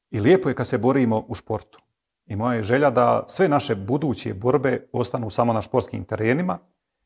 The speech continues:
i da ovo zajedništvo koje pokazujemo u vrijeme velikih turnira i nastupa hrvatske reprezentacije, kad prođe taj prostor životne digresije, da onda,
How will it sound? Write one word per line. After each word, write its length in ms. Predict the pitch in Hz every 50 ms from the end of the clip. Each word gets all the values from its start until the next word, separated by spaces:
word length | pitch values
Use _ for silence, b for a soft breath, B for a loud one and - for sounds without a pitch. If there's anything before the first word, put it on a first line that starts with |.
| _ _ _ _
i 120 | - 131 131
da 520 | 113 117 131 123 123 120 120 120 - - -
ovo 260 | 135 156 147 139 127
zajedništvo 680 | 110 147 190 202 180 131 147 143 131 - - - 135
koje 640 | - - - 135 135 127 131 127 127 123 120 - _
pokazujemo 720 | - 131 - - 139 160 170 151 170 135 113 104 101 104
u 80 | 104 101
vrijeme 320 | 107 117 127 135 135 120
velikih 420 | 110 139 135 110 - - 110 98 -
turnira 520 | - 117 104 110 117 123 135 127 127 113
i 60 | 104
nastupa 540 | 101 110 120 131 - - 123 107 - 110 101
hrvatske 460 | - - 120 123 127 127 127 - -
reprezentacije, 1040 | 98 - - - 101 98 107 101 - 113 120 - - - - 156 143 131 120 - _ _ _ _ _ _ _ _ _ _
kad 180 | _ 147 127 -
prođe 500 | - 214 240 214 135 123 127 123 117 117 - _ _ _ _ _ _
taj 240 | _ - 135 127 127
prostor 480 | - - 131 139 139 135 - 139 113 - - _ _ _ _
životne 380 | 107 131 131 127 - - 113 104
digresije, 680 | 98 110 98 113 123 117 - - 127 95 98 98 - _ _ _ _ _ _ _ _ _ _
da 140 | 113 135 180
onda, 320 | 208 196 165 185 170 160